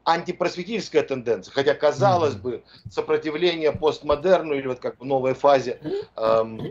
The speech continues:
Speaker 1: общества, связанного с постмодерном, должно предполагать возвращение к ценностям просвещения, но нет. Просвещение тоже отвергается.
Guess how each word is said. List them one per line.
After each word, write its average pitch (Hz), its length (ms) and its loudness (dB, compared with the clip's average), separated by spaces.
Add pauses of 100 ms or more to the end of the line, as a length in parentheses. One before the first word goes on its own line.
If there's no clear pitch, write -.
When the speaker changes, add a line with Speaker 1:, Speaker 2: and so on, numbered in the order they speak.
Speaker 1:
общества, 175 440 -2
связанного 143 340 4
с - 40 -20
постмодерном, 131 560 -4 (220)
должно 143 460 2
предполагать 151 560 2
возвращение 143 580 -4
к 147 60 -20
ценностям 151 500 -2
просвещения, 196 520 0
но 262 140 4
нет. 311 300 2 (540)
Просвещение 185 580 0
тоже 175 300 6
отвергается. - 760 -6